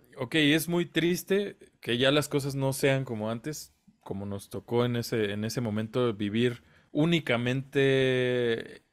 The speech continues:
o sea, era difícil acercarte a un músico o a una, a una banda ya importante, era difícil conectar con ese proyecto.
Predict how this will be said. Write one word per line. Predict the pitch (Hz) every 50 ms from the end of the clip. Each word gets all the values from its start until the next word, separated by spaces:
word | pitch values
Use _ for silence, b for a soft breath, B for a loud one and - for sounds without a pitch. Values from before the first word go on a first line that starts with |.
| _ b b b b b b b
o | - 120
sea, | - 170
era | 170 180 185
difícil | 165 147 - - 175 160 175 170 143
acercarte | 117 - 120 107 - - 135 135 131 147
a | 131
un | 127 127
músico | 123 127 135 135 - 156 143 - 175 220 233 202
o | - 110 104 101
a | 104 104
una, | 110 120 131 135 131 123 120 117
a | - 110 107
una | 110 117 123 127 127 123
banda | 117 120 120 117 117 117 123 127 131
ya | 120 113 113 113 113
importante, | 117 117 - 110 104 - - 117 113 113 - 135 135 127
era | 120 127 131 123
difícil | 117 107 110 - 127 123 - - 131 123 -
conectar | - 110 101 95 - - 113 113
con | - 117 113
ese | 110 110 -
proyecto. | - 104 101 101 113 117 _ -